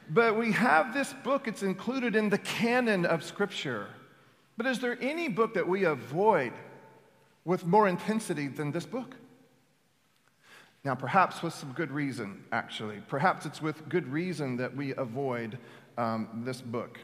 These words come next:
I believe I'm ready to go here almost. Uh, because, uh, this book regularly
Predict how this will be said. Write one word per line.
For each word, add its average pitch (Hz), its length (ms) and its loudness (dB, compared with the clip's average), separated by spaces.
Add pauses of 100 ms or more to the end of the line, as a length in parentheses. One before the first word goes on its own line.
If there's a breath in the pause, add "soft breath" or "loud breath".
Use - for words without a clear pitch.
I 123 40 -12
believe 123 920 -10
I'm - 200 -14
ready - 300 -18
to - 100 -16
go - 200 -14
here - 260 -16
almost. - 420 -12 (640 loud breath)
Uh, 165 280 6
because, 175 520 4 (1300)
uh, 160 180 0 (120)
this 208 180 -2
book 156 420 2 (440 loud breath)
regularly 165 600 0